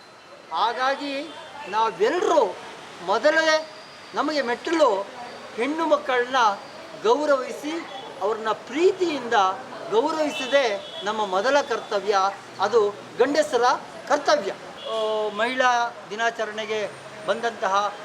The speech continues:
ಎಲ್ಲ ಮಹಿಳೆಯರಿಗೆ ಮತ್ತು ನನ್ನ, ಆ, ಸ್ನೇಹಿತ ಮಹಿಳೆಯರಿಗೆ, ಅಕ್ಕ ತಂಗಿದರಿಗೆ, ಸಹೋದರಿಯರಿಗೆ ನಾನೆಲ್ಲರೂ, ನೀವೆಲ್ಲ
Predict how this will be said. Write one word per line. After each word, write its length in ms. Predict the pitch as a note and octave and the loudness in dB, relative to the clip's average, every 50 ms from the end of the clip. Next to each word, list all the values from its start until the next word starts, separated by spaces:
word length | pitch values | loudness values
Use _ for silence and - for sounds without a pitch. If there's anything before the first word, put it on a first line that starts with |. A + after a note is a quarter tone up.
| - - F3 | -12 -8 -6
ಎಲ್ಲ 220 | F#3+ A3 A#3+ B3+ B3 A#3+ A3+ G#3+ - - - - - - - | -6 -4 0 0 2 2 0 -2 -4 -10 -16 -16 -14 -10 -6
ಮಹಿಳೆಯರಿಗೆ 640 | F#3 A3+ B3+ B3+ B3 A#3+ A3+ G#3 G#3+ F#3+ A3 A3+ A3+ - - - - - - | -4 -4 -2 2 2 2 2 2 0 -2 -2 -2 -2 -4 -8 -16 -14 -10 -8
ಮತ್ತು 380 | G3 G3+ - - G#3+ G#3 G3+ - - - - - F#3 | -8 -6 -4 -4 -4 -4 -4 -6 -10 -14 -14 -10 -8
ನನ್ನ, 180 | F#3+ G3+ G#3 G3+ G3 G3 F#3+ F#3+ F#3 F3+ F#3 - - - - - - - F3+ | -6 -6 -2 -2 0 0 2 0 0 -2 -4 -8 -10 -14 -14 -14 -12 -10 -8
ಆ, 40 | F3+ F3 F3 F3 F3 E3+ E3+ E3+ E3+ E3 - - - - G#3 A3 - - - - | -4 -4 -2 -2 -2 -2 -2 -4 -6 -6 -8 -12 -14 -14 -14 -14 -14 -14 -12 -6
ಸ್ನೇಹಿತ 300 | A3 A#3+ C4+ C#4+ - - | -2 -2 -2 -2 0 2
ಮಹಿಳೆಯರಿಗೆ, 840 | A#3+ A3 G#3 G#3 G3+ G3+ G#3 G#3+ G#3+ G#3 G3+ G3 G3 G3+ G#3 G#3+ | 2 2 2 2 0 -2 -2 -2 -2 -2 -2 -2 -4 -4 -4 -4
ಅಕ್ಕ 460 | G3+ - - - - - F3 - - | -6 -8 -12 -16 -12 -12 -10 -6 -4
ತಂಗಿದರಿಗೆ, 720 | A#3+ A#3 - A3 G#3+ G#3 G3 F3 F#3 F#3 F#3 F3+ G3 G3+ G3 F#3+ - - - - | -4 -4 -4 -6 -6 -6 -6 -6 -6 -8 -8 -6 -6 -8 -8 -10 -12 -14 -14 -10
ಸಹೋದರಿಯರಿಗೆ 800 | - F3+ G3 A3+ A#3+ G#3+ A3+ G#3 G3+ G3+ F#3 F3+ F3 G3 G3+ G3 - - - - - - | -6 -2 0 0 2 2 0 0 0 -2 -4 -4 -6 -4 -6 -6 -8 -10 -14 -14 -14 -8
ನಾನೆಲ್ಲರೂ, 640 | D#3+ E3 F3+ F#3+ F#3+ G#3+ B3+ C#4+ C#4+ C4 A#3+ G#3+ G3+ - - - - - - E3+ | -6 -4 -4 -2 -4 -2 2 4 4 4 4 2 0 -4 -8 -12 -14 -14 -12 -10
ನೀವೆಲ್ಲ 340 | F#3 F#3 F3+ G3 A#3 C#4 D4 | -8 -4 -2 -2 0 2 4